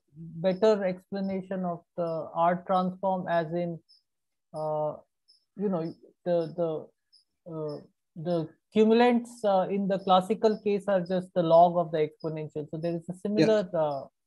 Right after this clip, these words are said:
Speaker 1: functional, uh, uh, the log of the, yeah.
Speaker 2: Right. So how it is related to Stieltjes transform is how I can say it. I mean, so this is just the, this looks, this has no content. I have just defined it like this. So then
Speaker 1: Yeah,
Speaker 2: R
Speaker 1: yeah.
Speaker 2: is additive.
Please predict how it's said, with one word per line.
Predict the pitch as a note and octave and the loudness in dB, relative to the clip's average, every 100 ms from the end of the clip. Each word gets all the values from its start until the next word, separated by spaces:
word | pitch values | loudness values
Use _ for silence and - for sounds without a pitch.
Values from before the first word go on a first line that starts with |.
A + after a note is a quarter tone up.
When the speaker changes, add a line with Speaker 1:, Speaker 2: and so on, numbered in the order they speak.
| - | -4
Speaker 1:
functional, | E3 E3+ - E3+ D#3 D3 - _ _ _ _ _ _ _ _ - | -2 -4 -6 -6 -6 -8 -18 _ _ _ _ _ _ _ _ -20
uh, | C#3 C3 B2+ - _ _ - | -16 -14 -14 -18 _ _ -6
uh, | D#3 | -4
the | D3 E3+ | 0 4
log | F3+ F#3 F#3+ | 6 6 6
of | F#3+ F3+ - | 2 -2 -4
the, | D#3 C#3+ - - _ _ _ _ _ _ _ C#3+ | -4 -4 -10 -20 _ _ _ _ _ _ _ -10
yeah. | B2+ A2 _ _ - | -10 -10 _ _ 2
Speaker 2:
Right. | G#3 F#3 C#3+ | 6 6 6
So | A3+ G3+ | 6 8
how | F#3 A3+ | 10 8
it | C4 C4 | 8 6
is | B3 G#3+ | 4 4
related | G#3 A3+ A#3 A3+ A3 | 4 4 6 4 2
to | |
Stieltjes | G#3+ - A3 A#3 A3+ A3 | -2 4 4 6 4 2
transform | G3 F3 E3 F#3 G3+ F#3+ | 0 -2 0 2 2 2
is | F3+ | 2
how | F3 F3 | 4 4
I | E3 | 4
can | E3 E3+ D#3+ D#3+ | 2 0 -2 -6
say | - D3 B2 | 0 2 2
it. | G#2+ - _ | -2 -12 _
I | D3+ | 0
mean, | D3 C3 | 0 0
so | - F#3 F3 | 4 6 8
this | F#3 B3 | 6 6
is | A3+ | 4
just | G3+ A3+ - | 6 4 6
the, | A#3 | 4
this | G3+ G#3+ - | 4 0 -2
looks, | A#3 A#3 - | -2 -2 -2
this | G3+ G#3+ - | 0 2 4
has | A#3 A3+ | 4 6
no | A3+ | 4
content. | G#3+ G3 G#3 F3+ E3 | 6 4 6 4 6
I | F3 | 6
have | F3 E3 | 6 6
just | G3 G3 | 2 4
defined | F3+ F3+ G#3 G#3 | 2 4 4 4
it | G3 F#3+ | 2 2
like | F3 D#3+ | 0 2
this. | G#3+ B3 | 0 0
So | - G3+ | 2 4
then | G3+ G3 | 6 6
Speaker 1:
Yeah, | F3+ | 6
Speaker 2:
R | F#3+ | 6
Speaker 1:
yeah. | F#3+ | 4
Speaker 2:
is | E3+ | 2
additive. | E3 E3 D#3+ C#3 | 0 0 2 2